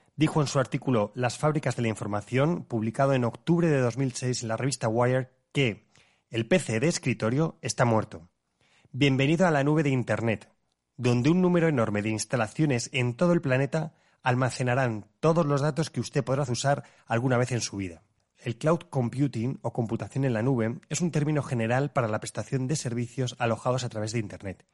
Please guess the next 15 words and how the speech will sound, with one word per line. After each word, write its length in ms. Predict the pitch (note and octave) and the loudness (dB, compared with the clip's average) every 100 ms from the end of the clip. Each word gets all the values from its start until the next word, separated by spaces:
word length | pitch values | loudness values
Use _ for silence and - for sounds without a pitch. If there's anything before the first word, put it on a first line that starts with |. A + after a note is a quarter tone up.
| _ _ _ _ - | _ _ _ _ -8
y 80 | B2 | -4
permite 340 | A#2 D3 A#2 | 0 0 0
a 40 | |
las 180 | G#2 - | -2 -4
empresas 600 | F#2+ G2 D3 - B2 A#2+ _ _ _ | -8 -2 0 0 -4 -4 _ _ _
consumir 420 | C3+ B2 B2+ D3+ | -2 0 2 2
recursos 500 | D#3+ D3+ C#3+ - A2+ | 0 -2 -4 -4 -4
informáticos 680 | E3 D3+ A#2 B2 C3+ - C3 | -2 -4 -4 -4 -4 -4 -4
como 260 | - A#2+ A#2+ | -4 -4 0
una 140 | C3 | 0
utilidad, 500 | C3 A#2+ G2+ G2+ F#2 - _ _ - | 0 -2 -4 -4 -4 -8 _ _ -4
igual 240 | B2 D3+ | 0 2
que 80 | D3 | 2
la 80 | C3 | 0
electricidad, 640 | A2+ - G2+ G2 F2 | -2 -6 -10 -10 -12